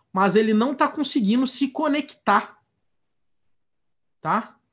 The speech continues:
Ele não tá conseguindo se conectar. E por que que ele não tá conseguindo se conectar, provavelmente? Porque o meu, é... logstash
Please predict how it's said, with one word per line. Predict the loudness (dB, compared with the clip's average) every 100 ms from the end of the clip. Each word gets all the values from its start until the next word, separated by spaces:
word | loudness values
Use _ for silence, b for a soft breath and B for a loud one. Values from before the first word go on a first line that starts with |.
| _ _ _
Ele | 0 2 2
não | 2
tá | -2 -2
conseguindo | -4 -4 -2 -2 -2
se | -4
conectar. | -4 -4 -6 -6 -2 -2
E |
por | 2 2 4
que | 0
que | 0
ele | 0
não | 0 0
tá | -2
conseguindo | -4 -6 -4 -4
se | -6
conectar, | -6 -6 -6 -4 -4
provavelmente? | -4 -4 -4 -2 -4 -6 -10 -14 -20 _ _ _ _ _ _ b b b _
Porque | 0 2 2 2 2 -4 _ _ _ _ _ _ _ _ _ _ _ _ _ _ _ -4
o | 4
meu, | 6 8 6 2 -10 _
é... | -2 0 2 2 0 0 0 -2 -2 -2 -4 -6 -8 -8 -2
logstash | 2 2 0 0 0 0 -6